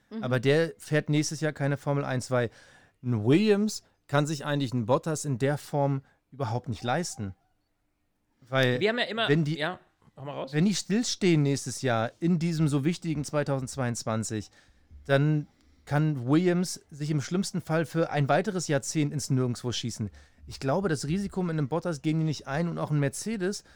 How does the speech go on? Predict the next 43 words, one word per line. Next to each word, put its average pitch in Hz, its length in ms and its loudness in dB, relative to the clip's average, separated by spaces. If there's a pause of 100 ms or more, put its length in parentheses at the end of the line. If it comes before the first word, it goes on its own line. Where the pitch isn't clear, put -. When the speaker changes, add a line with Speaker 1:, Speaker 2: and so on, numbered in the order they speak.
(220)
Speaker 2:
muss 165 340 2
nächstes 151 460 -2
Jahr 139 200 2
mit 143 180 0
zwei 139 340 0
guten 170 320 -4
Fahrern 185 340 -2
angreifen. 113 540 0
Die 110 160 -2
haben 147 120 0
nicht 175 140 -4
mehr 170 220 2
diesen 147 220 0
Luxus, 180 480 -2
Speaker 1:
Mhm. 262 160 -8 (200)
Speaker 2:
dass 143 180 -2
sie 170 120 -2
ein 147 180 2
dominantes 147 540 0
Auto 160 320 -2
haben 160 360 0 (600)
und 135 120 -2
eigentlich 143 360 0
nur 151 200 4
einen 139 220 2
Wasserträger 147 580 -2
für 113 200 -6
Hamilton 170 380 -2
brauchen. 104 500 -4 (480)
Sie 131 220 -4
müssen 175 400 2
nächstes 135 360 -4
Jahr, 139 240 0
ähnlich 156 280 -2
wie 165 80 -2
Red 139 220 -4
Bull, 139 260 -4
mit 131 180 -2
zwei 127 240 -2
starken 135 320 -2
Fahrern 131 280 -4
angreifen. 127 540 -2
Und 120 200 -4